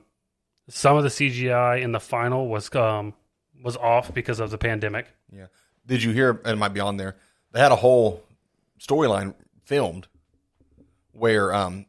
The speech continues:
Speaker 2: Monica and the boys, like, went down to steal the Darkhold out of the basement, uh, with, with Ralph Bohner. The, the four of them got together to go steal the Darkhold. They had to fight Scratchy, the rabbit.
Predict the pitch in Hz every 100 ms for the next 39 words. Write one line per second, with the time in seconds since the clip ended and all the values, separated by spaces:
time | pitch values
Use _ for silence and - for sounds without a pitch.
0 | _ 110 110 120 104 113 107 104 92 92
1 | 120 110 98 - 95 107 101 104 104 95
2 | - 117 98 90 107 110 92 95 95 87
3 | 98 110 95 85 _ _ _ - 110 117
4 | 104 101 107 127 113 101 127 95 92 _
5 | _ _ _ _ _ 98 95 98 120 107
6 | 120 110 101 107 104 101 - 101 98 110
7 | - 107 107 98 110 104 - - _ _
8 | - 113 113 - 92 90 - _ - 90
9 | _ _ _ _ _ _ _ 104 98 95